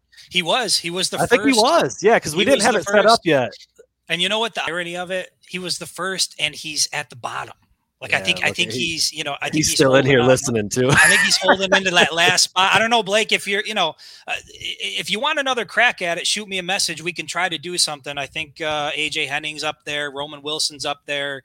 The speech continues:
Speaker 1: Yeah,
Speaker 2: That's
Speaker 1: Blake's at
Speaker 2: funny,
Speaker 1: the
Speaker 2: man.
Speaker 1: bottom. Something tells me that
Speaker 2: Was it
Speaker 1: Blake's the
Speaker 2: Jordan
Speaker 1: type of guy
Speaker 2: Morant?
Speaker 1: that doesn't like
Speaker 2: Who's,
Speaker 1: being
Speaker 2: who's
Speaker 1: at
Speaker 2: at
Speaker 1: the
Speaker 2: the
Speaker 1: bottom.
Speaker 2: top? Who's at the top?
Speaker 1: Jordan Morant. Jordan
Speaker 2: Jordan
Speaker 1: Morant.
Speaker 2: Morant finished at the top. So there you go.
Speaker 1: Hinton did pretty well.
Speaker 2: Awesome, awesome stuff from
Speaker 1: Yeah.
Speaker 2: Blake. And, man, it's really cool, too, Chris, 'cause you and I both, I mean, had been,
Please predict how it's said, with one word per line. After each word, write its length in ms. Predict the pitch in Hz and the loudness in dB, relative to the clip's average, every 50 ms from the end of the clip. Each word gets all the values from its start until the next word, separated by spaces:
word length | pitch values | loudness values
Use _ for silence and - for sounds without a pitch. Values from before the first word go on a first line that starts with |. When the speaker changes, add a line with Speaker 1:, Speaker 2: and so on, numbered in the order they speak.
| _ _ - - - _ _ | _ _ -20 -20 -20 _ _
Speaker 1:
Yeah, 160 | - 160 170 | -14 -8 -6
Speaker 2:
That's 120 | 120 110 - | -6 -4 -4
Speaker 1:
Blake's 160 | 151 165 - | -6 -4 -2
at 40 | 113 | -2
Speaker 2:
funny, 160 | 110 107 107 | -2 -2 -4
Speaker 1:
the 60 | 104 | -4
Speaker 2:
man. 100 | 98 101 | -4 -4
Speaker 1:
bottom. 140 | 101 101 101 - | -6 -4 0 0
Something 340 | - - 254 240 - 285 202 | 0 0 0 -4 -4 -4 0
tells 280 | - 220 233 220 - | 2 2 2 2 0
me 100 | 214 202 | -4 -2
that 100 | 190 180 | 4 4
Speaker 2:
Was 120 | 170 160 190 | 6 6 6
it 40 | |
Speaker 1:
Blake's 120 | 190 170 135 | 4 6 6
the 40 | 180 | 6
Speaker 2:
Jordan 240 | 202 220 214 208 208 | 8 8 6 6 6
Speaker 1:
type 80 | 190 | 6
of 20 | 165 | 6
guy 120 | 160 165 180 | 8 8 6
Speaker 2:
Morant? 160 | 202 202 175 | 6 4 2
Speaker 1:
that 80 | 135 - | 0 -6
doesn't 220 | 143 - - _ - | -10 -10 -10 _ -4
like 60 | - | 0
Speaker 2:
Who's, 160 | 208 220 185 | 0 0 0
Speaker 1:
being 100 | 139 135 | 0 2
Speaker 2:
who's 160 | 185 202 185 220 | 2 2 4 4
Speaker 1:
at 20 | |
Speaker 2:
at 40 | 208 - | 2 2
Speaker 1:
the 60 | 143 120 | 0 -2
Speaker 2:
the 60 | 123 147 | 2 6
Speaker 1:
bottom. 160 | 139 135 120 | 6 6 6
Speaker 2:
top? 140 | 107 101 - | 4 0 -2
Who's 180 | 139 143 131 156 | -4 0 2 2
at 100 | 147 - | 0 0
the 80 | 127 | -2
top? 440 | - - 131 117 107 95 90 - _ | -4 0 2 2 2 0 -2 -6 _
Speaker 1:
Jordan 260 | - 143 147 147 139 | -4 -2 -2 -2 -4
Morant. 380 | 139 139 139 139 135 131 135 - _ _ _ _ | -4 -4 -4 -4 -4 -4 -8 -10 _ _ _ _
Jordan 180 | - - 127 127 | -14 -6 0 0
Speaker 2:
Jordan 200 | 127 123 120 131 | 2 2 2 0
Speaker 1:
Morant. 160 | 117 113 113 | 0 0 2
Speaker 2:
Morant 140 | 113 107 - | 0 -2 -4
finished 280 | - 120 110 110 - - | -6 -6 -4 -4 -4 -4
at 100 | 110 101 | -6 -6
the 80 | - 98 | -6 -6
top. 300 | - 117 104 95 95 - | -6 -6 -6 -6 -8 -6
So 140 | - 120 113 | -8 0 4
there 160 | 143 147 151 | 4 6 6
you 80 | 143 | 6
go. 140 | 123 131 131 | 6 6 4
Speaker 1:
Hinton 260 | 120 113 - - 190 | 4 4 0 -2 -4
did 160 | 180 196 196 175 - - | -2 -2 -2 -4 -4 -6
pretty 160 | 196 190 190 | -4 -4 -4
well. 480 | 185 190 185 185 185 185 185 185 180 - - - - - _ _ _ _ _ _ _ - _ | -6 -6 -6 -6 -6 -6 -8 -10 -14 -16 -20 -20 -20 -20 _ _ _ _ _ _ _ -12 _
Speaker 2:
Awesome, 520 | - 156 175 202 208 208 - - 214 208 - - | 4 6 8 8 8 6 4 2 0 0 2 4
awesome 400 | 160 165 170 175 170 - 180 170 | 6 6 6 6 4 2 -2 -4
stuff 360 | - - - 160 156 151 - | -2 2 4 4 4 4 2
from 120 | - 151 | -2 -4
Speaker 1:
Yeah. 80 | 139 135 | -2 2
Speaker 2:
Blake. 340 | 139 143 143 147 147 - 151 | 4 4 4 4 4 2 -2
And, 180 | 143 135 131 | -4 -4 -2
man, 260 | 135 147 147 147 143 | 0 0 0 2 0
it's 220 | 135 151 - - - | 0 -2 -2 0 2
really 220 | 233 240 226 175 | 4 4 4 4
cool, 280 | 151 - 175 170 156 139 | 4 4 4 4 4 4
too, 220 | - - 165 151 | 2 2 0 0
Chris, 240 | - - 147 143 - | 2 0 0 0 0
'cause 260 | - 147 131 123 123 135 | -2 -4 -6 -4 -2 -2
you 120 | 160 165 | 0 0
and 80 | 147 143 | 2 4
I 140 | 147 151 | 2 2
both, 380 | 143 135 147 160 185 180 - - | 4 6 6 6 6 4 2 2
I 60 | 151 | 0
mean, 180 | 131 135 127 123 | 0 0 -4 -4
had 200 | 135 135 131 120 | -4 -4 -4 -2
been, 340 | 139 131 127 131 127 123 | -4 -4 -4 -6 -8 -10